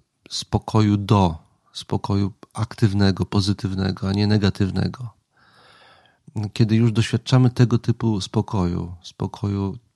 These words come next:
który wcześniej powiedziałem, y, że charakteryzuje też wirtuoza, który ma dostęp do swoich technik, swobodny dostęp do swoich technik, to chciałbym teraz zadać pytanie o to,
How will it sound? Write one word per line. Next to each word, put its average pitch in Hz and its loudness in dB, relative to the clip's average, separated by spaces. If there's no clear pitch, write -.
który - -10
wcześniej - -8
powiedziałem, 95 -4
y, - -4
że 101 -2
charakteryzuje 104 -2
też 95 -4
wirtuoza, 101 -2
który - -8
ma 92 -4
dostęp 95 -4
do 95 -6
swoich 92 -10
technik, - -6
swobodny 104 -2
dostęp 104 -6
do 101 -6
swoich 101 -8
technik, 107 -8
to 120 -6
chciałbym 127 2
teraz 120 0
zadać 120 0
pytanie 120 0
o 117 -2
to, 123 -2